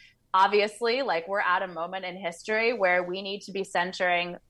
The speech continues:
Black and Indigenous and people of color in our kind of, like, collective healing work, because that's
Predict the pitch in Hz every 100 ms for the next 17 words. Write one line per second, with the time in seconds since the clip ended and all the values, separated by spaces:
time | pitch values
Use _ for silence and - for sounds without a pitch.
0 | _ 175 175 185 180 175 175 175 180 170
1 | 170 175 175 165 165 156 160 254 240 190
2 | 180 185 - - - _ 196 190 185 175
3 | 180 190 185 180 180 165 - 202 190 185
4 | 185 175 190 175 175 196 262 208 - 180
5 | 175 180 175 170 - _ 175 180 175 175
6 | - - -